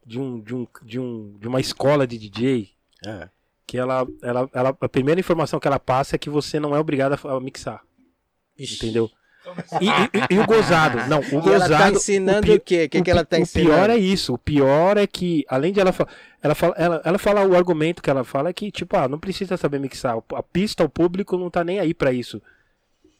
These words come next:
Speaker 1: Ok, tá, mas, mas o pior é que eles fi-, fi-,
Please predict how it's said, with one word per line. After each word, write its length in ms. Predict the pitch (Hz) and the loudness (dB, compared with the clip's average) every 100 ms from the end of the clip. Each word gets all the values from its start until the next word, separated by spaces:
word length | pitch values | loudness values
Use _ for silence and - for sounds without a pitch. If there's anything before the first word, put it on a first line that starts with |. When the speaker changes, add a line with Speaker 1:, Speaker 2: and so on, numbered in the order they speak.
| - | -20
Speaker 1:
Ok, 400 | - 254 160 107 _ _ _ - | -4 2 2 0 _ _ _ -2
tá, 240 | 165 120 | 0 0
mas, 420 | 123 135 127 120 - - - - | -2 -2 -2 -6 -16 -20 -18 -4
mas 220 | 165 165 | 0 0
o 60 | 175 | 0
pior 360 | 170 165 226 | 2 4 4
é 60 | 262 | 2
que 100 | 214 | 0
eles 140 | 190 | -2
fi-, 160 | - 165 | -4 -10
fi-, 180 | 185 | -10